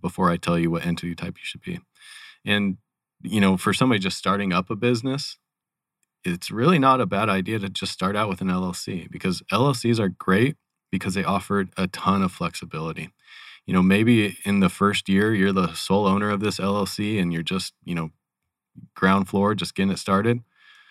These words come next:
Well, a single member L L C is disregarded for tax purposes.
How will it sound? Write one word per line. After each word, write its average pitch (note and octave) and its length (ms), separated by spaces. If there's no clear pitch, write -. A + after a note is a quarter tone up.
Well, A#2 300
a G2 80
single B2 300
member A2+ 320
L A2 180
L G2+ 120
C A#2+ 240
is F#2+ 120
disregarded F#2+ 640
for - 80
tax F2+ 320
purposes. E2 640